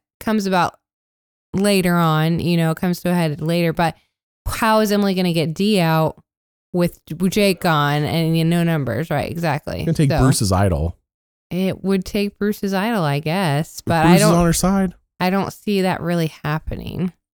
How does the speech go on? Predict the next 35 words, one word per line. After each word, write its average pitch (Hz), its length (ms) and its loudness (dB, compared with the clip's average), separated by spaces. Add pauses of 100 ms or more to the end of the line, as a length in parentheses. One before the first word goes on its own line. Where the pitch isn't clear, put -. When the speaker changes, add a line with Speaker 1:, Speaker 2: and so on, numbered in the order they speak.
Speaker 2:
Bruce 226 280 4
Speaker 1:
It - 40 6
Speaker 2:
has 339 100 6
Speaker 1:
could - 60 4
Speaker 2:
to 185 40 10
use 175 120 8
his 208 160 6
Speaker 1:
happen. 156 120 6
Speaker 2:
idol 139 160 4
by 123 120 4
five 117 300 2
as 113 120 2
well. 95 260 0
Speaker 1:
He 233 140 0
d-, 208 180 -6
he 254 180 0
does. - 440 -2
Speaker 2:
If 143 140 2
he 208 100 4
doesn't 214 200 4
have 196 200 4
immunity, 160 720 4 (800)
that's 135 200 0
the 147 120 2
thing. 131 360 2
Like, 104 320 0 (320)
Speaker 1:
But 202 140 -2
then 208 140 0
Austin 220 600 0
has 196 260 0
two 294 320 -2
idols, 160 500 0
so, 180 200 -2
you 175 180 0
know, 160 360 -2